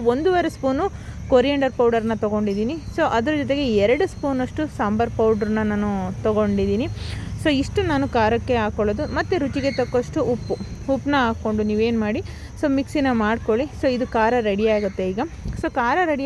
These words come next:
ಆದಮೇಲೆ ನಾನು ಒಗ್ಗರಣೆನ ಸ್ಟಾರ್ಟ್ ಮಾಡ್ತೀನಿ. ನೋಡಿ ಸ್ನೇಹಿತರೆ, ಖಾರ ರೆಡಿಯಾಗಿದೆ. ನಾನೀಗ ಒಗ್ಗರಣೆ ಸ್ಟಾರ್ಟ್ ಮಾಡ್ತಿದ್ದೀನಿ. ಒಂದು ಪಾತ್ರೆಯಲ್ಲಿ ನಾನು ಸಾಸಿವೆ, so ಅಂದರೆ ಎಣ್ಣೆ ಕಾದ್ಮೇಲೆ ಸಾಸಿವೆ,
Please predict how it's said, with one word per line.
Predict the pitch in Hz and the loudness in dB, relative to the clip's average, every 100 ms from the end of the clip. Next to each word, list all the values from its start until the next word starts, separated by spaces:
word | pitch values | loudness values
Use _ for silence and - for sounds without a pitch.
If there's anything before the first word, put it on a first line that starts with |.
| 247 | 0
ಆದಮೇಲೆ | 240 247 262 240 | 0 -2 -2 -2
ನಾನು | 226 226 214 185 196 | -2 -2 -2 -2 -2
ಒಗ್ಗರಣೆನ | 202 220 214 208 208 | 0 0 2 0 -4
ಸ್ಟಾರ್ಟ್ | - 190 202 214 | -2 -2 0 -2
ಮಾಡ್ತೀನಿ. | 190 196 233 240 | -2 -2 -2 0
ನೋಡಿ | 220 220 | 0 0
ಸ್ನೇಹಿತರೆ, | 214 208 214 220 | 0 0 0 0
ಖಾರ | 202 208 202 | 0 2 2
ರೆಡಿಯಾಗಿದೆ. | 196 247 233 208 269 - - - - | 2 2 2 0 -2 -8 -16 -14 -4
ನಾನೀಗ | 311 311 302 240 | -2 2 4 4
ಒಗ್ಗರಣೆ | 233 285 277 - | 2 0 -2 -2
ಸ್ಟಾರ್ಟ್ | 220 220 220 | -2 0 -2
ಮಾಡ್ತಿದ್ದೀನಿ. | 202 202 208 240 254 | -2 -2 -2 0 0
ಒಂದು | 294 269 269 | 0 0 0
ಪಾತ್ರೆಯಲ್ಲಿ | 277 415 403 349 269 | 2 2 0 0 0
ನಾನು | 240 254 - | 0 -2 0
ಸಾಸಿವೆ, | 220 226 - 233 339 - 277 | 0 0 -2 -4 -4 -2 2
so | 240 226 - | 4 2 0
ಅಂದರೆ | 233 285 247 196 165 - 214 | 0 2 2 2 -2 -2 0
ಎಣ್ಣೆ | 233 240 226 233 | 2 2 0 2
ಕಾದ್ಮೇಲೆ | 220 226 226 247 - | 0 2 0 0 0
ಸಾಸಿವೆ, | 214 208 - 247 | 0 0 0 -2